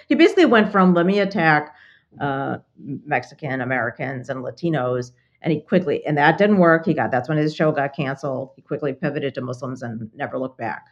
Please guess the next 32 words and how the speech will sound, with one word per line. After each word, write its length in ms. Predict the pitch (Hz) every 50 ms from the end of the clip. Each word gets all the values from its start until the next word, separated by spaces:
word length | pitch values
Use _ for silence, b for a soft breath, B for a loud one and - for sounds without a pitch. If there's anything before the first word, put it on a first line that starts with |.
| _ _ _ _ _ _ _ _ _ _ _ _
So, 480 | _ - 185 160 151 147 147 147 - -
um, 580 | - 139 131 127 127 123 131 131 127 123 127 - _ _ _ _
that, 540 | - 165 151 156 147 143 131 135 135 - - - _ _ _ _ _ _ _ _ _ _ _ _ _ - - - 170 156 160
that's 320 | 175 160 156 175 175 - -
only 340 | 175 170 175 175 175 170 165
gotten 460 | 165 165 135 131 127 135 139 135 131
worse 260 | 135 131 123 123 -
and 120 | - 135 139
worse. 340 | 143 156 175 226 240 - - -
And 140 | 139 139 135
I 120 | 131 135
think 300 | 131 147 139 131 123 _ _ -
the, 420 | 139 131 127 127 123 117 - - _ _ _ _ _ _ _ _ _ _ _ _ _ _ _ _ _ _ _ _ B B B 175 185 B -
I, 140 | 190 185 185 -
I 80 | 208
think 200 | 202 262 285 254
we're 100 | 220 220
s-, 240 | 196 - - - - -
we're, 580 | 202 175 160 175 180 170 170 165 165 165 165 165 B B B _ _ _ _ _ -
we 140 | 170 180 196
don't 180 | 240 240 233
even 200 | 214 170 160 151
have, 380 | 143 131 160 147 139 139 131 -
like, 240 | 135 123 123 123 120
a, 360 | 110 110 104 101 107 123 _ _ _ _ _ -
<laughs> 240 | 202 - - - - 240 180 - B B B B B B B B B _ _ -
a, 160 | 139 139 - - - _ -
a 60 | 156
full 420 | 156 - _ - 180 165 165 160
grasp 460 | 151 - 135 117 107 127 170 185 - -
of 140 | 262 247
it 200 | 294 294 294 -